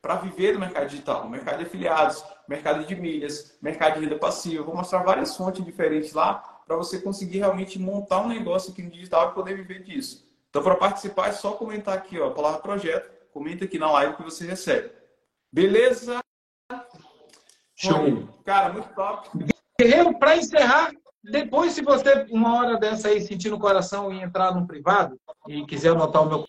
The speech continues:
Speaker 2: contato aí, eu tenho um, um coração que arde muito pra a questão de fazer mentoria, palestra sobre um assunto. Eu tenho um assunto específico.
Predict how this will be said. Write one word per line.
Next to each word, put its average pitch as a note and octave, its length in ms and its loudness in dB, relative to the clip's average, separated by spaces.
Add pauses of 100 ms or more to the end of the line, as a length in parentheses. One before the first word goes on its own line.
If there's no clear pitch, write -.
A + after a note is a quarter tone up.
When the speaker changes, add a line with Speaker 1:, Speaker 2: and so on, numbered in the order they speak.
Speaker 2:
contato C#3 440 2
aí, F3 280 2 (320)
eu G3+ 240 8
tenho A#3+ 300 4 (180)
um, G3+ 600 4
um F3 60 4
coração E3+ 520 2 (220)
que D#3 160 -4
arde F3 520 -2
muito G3+ 400 6
pra G3 360 6
a E3+ 220 -4
questão F3+ 300 -2
de F3+ 360 2 (100)
fazer F3 220 2
mentoria, F#3+ 640 6
palestra F#3+ 520 6
sobre F#3 260 2
um G3+ 80 2
assunto. F#3 500 -2
Eu F3 100 -2
tenho G#3+ 120 4
um A3 40 8
assunto G#3+ 240 0
específico. G3 480 2